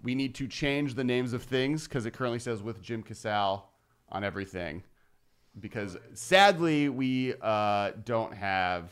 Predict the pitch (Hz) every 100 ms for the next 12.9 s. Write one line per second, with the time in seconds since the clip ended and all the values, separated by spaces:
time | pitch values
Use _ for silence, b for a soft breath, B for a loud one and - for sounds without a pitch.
0 | - _ _ _ _ _ _ _ _ _
1 | _ - 92 87 85 85 85 87 - _
2 | _ _ _ _ _ _ _ _ _ _
3 | _ _ _ _ _ _ _ _ _ _
4 | _ _ _ 113 110 123 110 87 95 78
5 | - - - 110 104 101 101 110 117 107
6 | 101 85 165 160 147 117 131 127 131 120
7 | 123 117 104 - - 117 87 104 101 101
8 | - 98 92 87 92 92 b b b 131
9 | - 156 - 160 - - - - - -
10 | - - 71 - 98 98 - 98 - 170
11 | 156 151 120 - B B B - 110 104
12 | 98 - 123 107 101 98 95 -